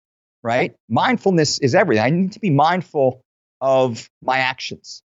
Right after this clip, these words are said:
I need to be intentional with the decisions I'm making, right? I need to be accountable for those actions I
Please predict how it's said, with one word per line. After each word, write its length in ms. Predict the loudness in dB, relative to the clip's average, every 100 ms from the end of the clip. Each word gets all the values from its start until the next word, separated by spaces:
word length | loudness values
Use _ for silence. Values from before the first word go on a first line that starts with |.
| _ _ _
I 120 | -6
need 200 | -2 -2 0
to 80 |
be 160 | 0 0
intentional 720 | -2 -6 -2 -2 -2 -2 0
with 200 | 2 0
the 140 | 0 -2
decisions 800 | 0 -2 0 0 2 2 0 -2
I'm 240 | -4 -2 2
making, 380 | 2 0 -4
right? 260 | -2 0 0
I 120 | -2
need 260 | -2 -2 -2
to 140 | -2
be 200 | 2 2 2
accountable 760 | -2 -2 0 2 2 0 -4 _ _ _ _ _
for 680 | -6 0 4 6 4 4 2
those 420 | 4 2 2 -4 -4
actions 480 | -4 -6 -6 -4 -2
I 440 | 0 2 2 0